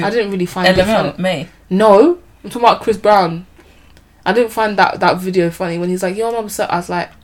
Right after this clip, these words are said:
Speaker 1: "Okay." <laughs>
Speaker 2: The jokes were dead.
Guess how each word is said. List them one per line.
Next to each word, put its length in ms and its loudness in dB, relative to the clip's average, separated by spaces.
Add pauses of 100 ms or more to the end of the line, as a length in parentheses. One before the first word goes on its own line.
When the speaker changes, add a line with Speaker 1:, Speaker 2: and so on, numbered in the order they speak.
(200)
Speaker 1:
"Okay." 320 -12 (240)
<laughs> 60 -6 (1900)
Speaker 2:
The 140 -2
jokes 340 4
were 160 4
dead. 460 4